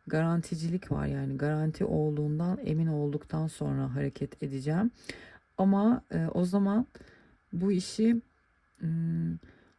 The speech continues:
olur hale, olacak hale getirmeyi tamamen karşı tarafa bırakmış oluyorsun. Sen çaba göstermediğinde, sen hep karşı tarafı beklediğinde, e, karşı taraf da senin belki de çok fazla istemediğini düşünüyor. Biraz çünkü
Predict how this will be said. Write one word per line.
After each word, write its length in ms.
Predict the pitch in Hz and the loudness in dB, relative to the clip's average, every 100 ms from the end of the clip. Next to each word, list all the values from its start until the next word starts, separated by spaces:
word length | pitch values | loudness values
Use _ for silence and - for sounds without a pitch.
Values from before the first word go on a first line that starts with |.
| _ | _
olur 340 | - 190 220 214 | 4 6 6 4
hale, 440 | - 165 151 147 | 0 -2 0 0
olacak 400 | - 170 175 202 | 0 0 2 0
hale 360 | - 165 156 147 | 0 -2 0 -2
getirmeyi 600 | 151 - 170 165 185 226 | -4 -4 -4 0 2 2
tamamen 520 | - 185 190 208 233 | 2 0 2 2 0
karşı 420 | - 170 160 196 | 0 -2 -2 -4
tarafa 420 | 196 175 147 143 | -2 -2 -2 -2
bırakmış 460 | 139 139 - 147 - | -2 -4 -4 -8 -6
oluyorsun. 600 | 143 139 139 - 196 233 - - - - _ - - | -6 -4 -6 -4 0 0 -2 -14 -20 -20 _ -14 -12
Sen 300 | 185 190 196 | -8 -2 -2
çaba 300 | 202 185 165 | 0 -2 -2
göstermediğinde, 1040 | 156 160 - 165 160 156 151 147 151 160 185 | -2 -4 -4 -4 -2 -2 -2 -4 -2 -2 -2
sen 280 | - 190 180 | 0 0 2
hep 240 | 196 196 | 0 -2
karşı 340 | 175 160 - | -4 -2 -4
tarafı 1200 | - 165 156 151 - - - - - 165 156 151 143 | -6 -4 -2 -4 -10 -20 -20 -20 -8 -4 -2 -2 -2
beklediğinde, 760 | 151 - 156 143 151 175 202 | -2 -2 -2 0 0 2 2
e, 60 | 190 | 0
karşı 420 | - 180 175 190 | -2 -2 -2 -4
taraf 360 | 185 180 196 - | -2 0 0 0
da 80 | 202 | -2
senin 420 | - 185 190 175 | -2 0 2 2
belki 300 | 151 143 160 | 0 -2 -2
de 80 | 180 | -2
çok 200 | 180 - | -4 -4
fazla 360 | 165 165 185 | -2 0 -2
istemediğini 760 | - - - 190 165 143 139 131 | -2 -4 0 2 2 2 0 -2
düşünüyor. 440 | - 165 196 196 | -4 0 2 2
Biraz 320 | 180 185 180 | 2 0 -2
çünkü 400 | - 185 - 226 | -2 0 2 0